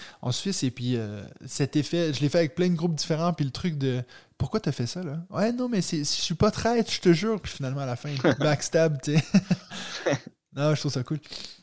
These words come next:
Speaker 1: Alors, euh, numéro un, quoi.
Speaker 2: Ah bah, numéro un, Tainted Grail.
Speaker 1: Tainted Grail.
Speaker 2: <laughs>
Speaker 1: Donc toi, t'es un grand fan de Awakened Realms, le un, deux ?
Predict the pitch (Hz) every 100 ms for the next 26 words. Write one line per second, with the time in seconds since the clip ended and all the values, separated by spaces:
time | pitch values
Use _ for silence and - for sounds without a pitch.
0 | _ _ _ _ _ _ _ _ _ -
1 | 165 143 147 143 139 139 151 170 180 269
2 | - 123 - _ _ _ _ _ _ _
3 | _ _ _ _ _ _ 87 92 90 90
4 | 95 98 92 92 101 101 107 101 - -
5 | 98 - - - - - 190 226 202 220
6 | 160 185 208 208 196 175 147 131 123 110
7 | - 127 104 - 156 160 220 185 151 147
8 | 165 175 202 180 160 156 165 196 302 220
9 | 143 135 117 156 180 175 226